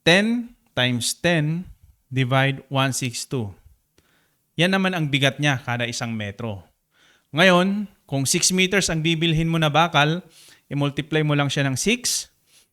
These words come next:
tapos kung gaano karaming piraso ang bibilhin mo, kung sabihin na natin na five pieces times five, eighteen point five one kilograms. Ganun lang po kadali ang pagkuha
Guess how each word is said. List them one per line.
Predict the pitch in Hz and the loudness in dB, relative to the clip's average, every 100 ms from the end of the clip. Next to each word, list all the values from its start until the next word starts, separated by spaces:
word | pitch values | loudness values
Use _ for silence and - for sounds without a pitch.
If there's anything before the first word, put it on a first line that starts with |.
| _ | _
tapos | 139 139 160 - | 0 0 -2 -4
kung | 143 | -4
gaano | 131 127 131 139 135 | -2 0 0 -2 -6
karaming | 139 139 139 143 135 | -4 -2 -2 -2 -4
piraso | 135 139 135 147 127 - _ _ _ _ | -2 -2 -2 -4 -6 -10 _ _ _ _
ang | 120 | -10
bibilhin | 117 123 123 123 123 | -6 -4 -4 -4 -2
mo, | 151 196 - _ _ _ _ _ _ _ _ _ _ _ _ _ _ _ _ | -2 -4 -8 _ _ _ _ _ _ _ _ _ _ _ _ _ _ _ _
kung | 139 131 | -6 -2
sabihin | 147 147 160 | 2 2 2
na | 160 160 | 0 -2
natin | 170 | -4
na | 147 | -4
five | - 147 131 | 0 0 -2
pieces | - 143 175 214 - - _ | -4 -4 -2 -4 -6 -8 _
times | - 123 123 - | -8 -6 -4 -4
five, | 143 175 226 226 - _ _ _ _ _ _ _ _ _ _ | 0 0 -2 -8 -18 _ _ _ _ _ _ _ _ _ _
eighteen | 151 151 156 156 151 | 2 2 0 -6 -6
point | 139 127 | -8 -8
five | - 127 - | -8 -10 -6
one | 135 127 123 | -6 -6 -8
kilograms. | 120 110 104 107 101 90 - - _ _ 135 | -8 -8 -6 -8 -8 -10 -12 -14 _ _ 0
Ganun | 147 175 180 | 2 2 0
lang | 180 | -2
po | 160 175 | -4 -4
kadali | 151 131 135 143 | -4 -2 -4 -6
ang | 123 113 | -8 -10
pagkuha | 107 120 113 | -10 -10 -8